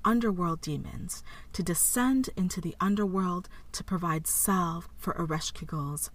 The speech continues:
deepest wounds. They join Ereshkigal in visceral expressions of her pain, wailing in a chorale of call and response, tending to her longing to be witnessed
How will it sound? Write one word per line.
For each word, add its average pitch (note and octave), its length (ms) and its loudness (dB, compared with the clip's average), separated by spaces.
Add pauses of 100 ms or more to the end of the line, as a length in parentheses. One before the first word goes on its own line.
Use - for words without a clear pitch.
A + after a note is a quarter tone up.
deepest D#3+ 600 -4 (120)
wounds. D3 720 -6 (880)
They G3+ 160 6
join A3+ 400 6
Ereshkigal E3 920 0
in E3 240 2
visceral G3+ 560 4
expressions E3 800 -2
of - 140 -8
her D#3 120 -4
pain, E3 640 0 (360)
wailing G#3 840 6
in E3 140 0
a D#3 40 -4
chorale E3+ 880 0
of - 220 -6
call F3+ 600 0
and D#3 180 -2
response, D3+ 800 -2
tending G#3+ 460 4
to - 120 0
her E3+ 240 -2
longing D3+ 840 0 (300)
to - 120 -6
be D#3 200 -2
witnessed D#3 1040 -4